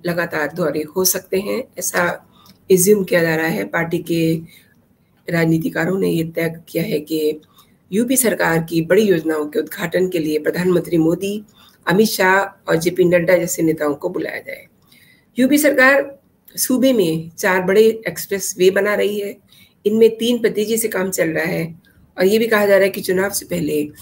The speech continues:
प्रधानमंत्री इनका उद्घाटन भी कर सकते हैं। हम एक नज़र इन एक्सप्रेस वे पे, अ, भी ज़रा देख लें क्या हो रहा है यहाँ। उत्तर प्रदेश में अलग-अलग एक्सप्रेस वे का काम हो रहा है और बीजेपी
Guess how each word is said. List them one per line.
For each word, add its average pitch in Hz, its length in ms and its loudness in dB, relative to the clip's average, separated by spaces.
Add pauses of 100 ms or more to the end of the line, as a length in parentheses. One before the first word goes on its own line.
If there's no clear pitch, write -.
(200)
प्रधानमंत्री 175 560 0
इनका 160 380 0
उद्घाटन 165 400 -2
भी 180 120 0
कर 165 140 -2
सकते - 360 -10
हैं। 196 200 -8 (1040)
हम 247 200 2
एक 226 220 6
नज़र 226 480 4
इन 220 200 4
एक्सप्रेस 196 460 -6
वे 202 140 2
पे, 202 180 -2
अ, 156 880 -6 (280)
भी 185 260 -2
ज़रा 165 420 0 (1080)
देख 190 260 2
लें 180 200 -2
क्या 175 120 0
हो 185 180 -2
रहा 165 120 0
है 165 160 2
यहाँ। 165 380 -2 (280)
उत्तर 175 160 -6
प्रदेश 185 400 2
में 175 220 -2 (420)
अलग-अलग 247 460 2
एक्सप्रेस 202 420 -2
वे 190 140 6
का 185 160 -4
काम 180 320 -4
हो 175 140 -4
रहा 170 140 -2
है 170 180 -4
और 165 220 -4
बीजेपी 196 640 -4